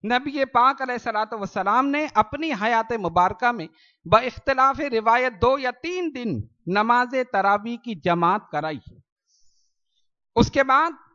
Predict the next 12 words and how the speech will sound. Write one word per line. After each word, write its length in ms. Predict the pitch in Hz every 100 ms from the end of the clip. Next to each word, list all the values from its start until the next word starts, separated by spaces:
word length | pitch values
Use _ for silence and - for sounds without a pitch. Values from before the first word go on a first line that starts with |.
| _
सहाबा 420 | - 202 233 262 277
की 140 | 277
इतनी 300 | 269 277 294
कसरत 480 | 285 208 269 285 254
हुई 240 | 226 294
कि 140 | 285 269
मस्जिद 440 | 196 202 214 247 247
नबवी 400 | 185 190 208 233
में 180 | 254 226
जगह 300 | 175 175 233
नहीं 280 | 214 165 170
रही, 240 | 117 -